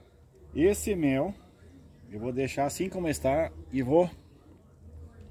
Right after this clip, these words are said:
e vou pesar lá, galera, pra ver quanto que vai dar isso aí. Claro que tem um pouco de pólen.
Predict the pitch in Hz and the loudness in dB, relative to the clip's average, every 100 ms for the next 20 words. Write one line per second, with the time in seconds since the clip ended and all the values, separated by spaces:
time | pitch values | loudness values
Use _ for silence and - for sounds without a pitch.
0 | - - 123 135 175 190 196 139 156 175 | -12 2 6 6 6 6 6 6 4 6
1 | 147 151 131 110 113 107 110 139 151 170 | 4 4 2 0 -2 -4 -6 -6 -6 -8
2 | 180 170 160 139 147 - 143 120 127 131 | -8 -8 -6 -4 -4 -6 -6 -4 0 0
3 | 151 165 160 165 151 147 156 165 147 151 | 0 -6 -6 -6 -6 -4 -6 -2 2 2
4 | 170 | 0